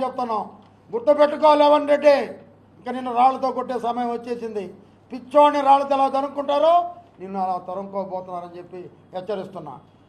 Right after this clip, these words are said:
అమ్మ సిరిసిరమ్మవ్వ, అందరూ వాయించమ్మవ్వ, జాగ్రత్తగా ఉండు. జాగ్రత్త లేకుంటే నీ ఒళ్ళు తాట్లు తీసి పగల కొడతారని చెప్పి కూడా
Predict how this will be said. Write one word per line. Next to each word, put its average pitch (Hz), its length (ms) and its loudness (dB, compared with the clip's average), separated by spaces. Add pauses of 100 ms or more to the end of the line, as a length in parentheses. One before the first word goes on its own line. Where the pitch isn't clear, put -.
అమ్మ 240 260 0 (100)
సిరిసిరమ్మవ్వ, 285 600 2 (680)
అందరూ 262 340 0
వాయించమ్మవ్వ, 285 580 4 (680)
జాగ్రత్తగా 240 500 0 (100)
ఉండు. 220 200 -4 (640)
జాగ్రత్త 269 420 0 (160)
లేకుంటే 285 420 2 (580)
నీ 220 100 -8 (200)
ఒళ్ళు 269 180 -2 (260)
తాట్లు 269 540 2
తీసి 277 180 -10 (100)
పగల 247 280 -4
కొడతారని 220 400 -6
చెప్పి 214 200 -8
కూడా 202 160 -4